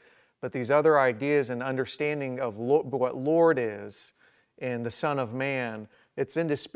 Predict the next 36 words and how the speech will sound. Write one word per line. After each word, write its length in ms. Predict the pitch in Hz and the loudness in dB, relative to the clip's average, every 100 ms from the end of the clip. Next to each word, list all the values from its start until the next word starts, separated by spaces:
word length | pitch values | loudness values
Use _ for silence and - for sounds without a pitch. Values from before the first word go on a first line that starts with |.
| 139 | -4
uh, 80 | |
really, 280 | 143 175 160 | 0 4 6
it's 120 | 139 | 4
kinda 260 | - 185 147 | 0 -4 -2
indisputable 600 | 143 127 - 147 139 120 | -4 -6 -4 -4 -2 -2
to 80 | 113 | -4
sit 220 | - 123 | -8 -8
there 100 | 120 | -8
and 100 | 117 | -8
say 140 | 104 120 | -6 -4
that 160 | 117 | -4
Jesus 300 | 107 120 107 | -4 -8 -8
didn't 260 | - 123 - _ _ | -8 -10 -12 _ _
claim 420 | - 131 113 107 - 107 | -10 -8 -8 -10 -12 -10
divinity, 520 | 110 110 101 - 113 _ _ _ _ | -8 -8 -10 -14 -18 _ _ _ _
all 80 | 120 | -14
right? 180 | 107 107 - _ _ _ _ _ _ _ _ _ _ _ | -14 -14 -20 _ _ _ _ _ _ _ _ _ _ _
Now, 440 | 135 139 135 131 131 | -4 0 4 2 0
since 280 | - 180 160 | -2 -2 0
we 80 | 160 | 4
know 220 | 156 202 | 6 6
Jesus 480 | 185 151 139 - - - | 4 2 0 -4 -16 -12
claims 320 | 156 139 120 | -8 -6 -6
divinity, 600 | 113 110 104 107 117 120 - _ | -8 -8 -8 -10 -10 -12 -18 _
we 100 | - | -8
must 240 | 143 143 139 | -4 -2 -2
ask 340 | 143 185 - | 2 2 0
ourselves, 600 | 151 123 131 123 123 - | -4 -4 -4 -4 -6 -8
"Well, 160 | 135 135 | -4 -2
what 160 | 135 147 | 2 2
are 60 | |
we 160 | 143 143 | 2 0
to 100 | 123 | -4
do 260 | 95 135 | -4 0
with 220 | 165 113 - | 0 -2 -8
that," 340 | - - _ | -12 -12 _